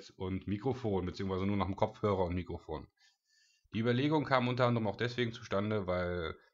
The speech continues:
ich bei dem G fünfunddreißig Headset einfach eine Vollverschallung hab, die ganz gut nach außen abisoliert. Und,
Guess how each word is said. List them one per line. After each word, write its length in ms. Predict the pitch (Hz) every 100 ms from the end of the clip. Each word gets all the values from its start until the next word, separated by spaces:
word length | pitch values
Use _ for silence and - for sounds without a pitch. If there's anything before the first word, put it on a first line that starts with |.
| _ _ _ _ _
ich 180 | 101 -
bei 100 | 101
dem 120 | 101
G 120 | 98 127
fünfunddreißig 520 | 117 101 110 120 98
Headset 260 | 117 -
einfach 200 | 98 98
eine 120 | 101 -
Vollverschallung 680 | 113 117 104 90 90 87
hab, 160 | 98 -
die 220 | 98 95
ganz 320 | 98 107 -
gut 140 | 110 101
nach 180 | 92 -
außen 320 | 107 113 -
abisoliert. 720 | - - 123 127 131 147 151 _ _ _ _ _ _
Und, 680 | 107 117 120 120 120 120